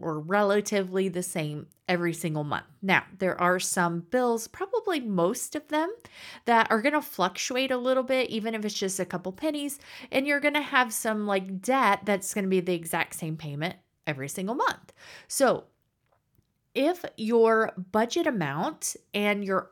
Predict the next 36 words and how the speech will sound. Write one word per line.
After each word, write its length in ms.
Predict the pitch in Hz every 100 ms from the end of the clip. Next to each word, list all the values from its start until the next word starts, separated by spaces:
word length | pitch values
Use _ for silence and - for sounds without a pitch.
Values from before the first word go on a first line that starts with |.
| -
actual 560 | 202 262 - - 208 175
payment, 440 | - 247 214 -
so 120 | 208
what 120 | 202
you 280 | 208 208 - -
actually 580 | 208 240 - 311 269
hand 380 | 240 226 214 196 - 220
over 320 | 311 240 202
is 220 | - 196
exactly 540 | 196 - 214 - 202
the 60 | 180
same, 280 | - 302 254
then 180 | 254 254
they'll 80 |
be 160 | 247 254
exactly 560 | 226 214 220 220 214 196
the 140 | 180
same. 320 | 202 156 131 - _ _ - - - -
Now, 180 | 220 240
your 200 | 233 220
budget 640 | 196 - 240 381 294 214 -
amount 560 | 180 170 151 180 285 - - - -
is 320 | 233 220 214
most 400 | 185 190 214 294
likely 340 | 202 160 175 196
gonna 180 | 196 180
be 120 | 240
different. 380 | 311 440 180 - -
So 220 | - 208
you're 180 | 202 208
gonna 220 | 226 214
have 280 | 202 214 -
a 200 | 190 190
budget 580 | 175 - 190 208 262 247
or 220 | 208 208
expected 960 | 180 - - - - 269 - 226 202 196